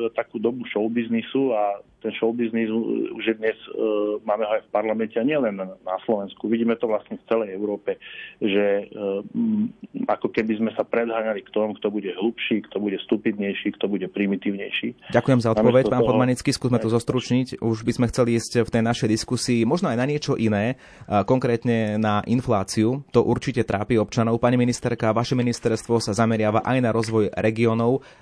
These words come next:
Speaker 2: Riešilo nejako špeciálne aktuálne vo svojej agente aj možnosti, ako pomôcť, e, regiónom v čase inflácie? Určite vaša odpoveď bude zaujímať aj pána Podmanického, keďže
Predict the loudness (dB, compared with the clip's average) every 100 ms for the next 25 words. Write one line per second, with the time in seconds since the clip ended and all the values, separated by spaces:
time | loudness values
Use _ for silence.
0 | -6 0 0 0 0 0 2 0 -2 0
1 | -2 -4 -2 0 2 2 2 0 -2 -6
2 | 0 2 4 2 0 0 2 2 2 2
3 | 2 2 0 -2 -2 -2 0 4 4 4
4 | 0 -4 -6 -6 -6 -2 0 2 4 4
5 | 6 4 2 0 -4 -2 0 0 0 -2
6 | 0 0 0 -2 -2 0 0 0 0 -2
7 | 0 0 2 2 2 4 2 2 2 2
8 | 2 0 4 4 4 0 -2 -4 -2 -2
9 | 0 -2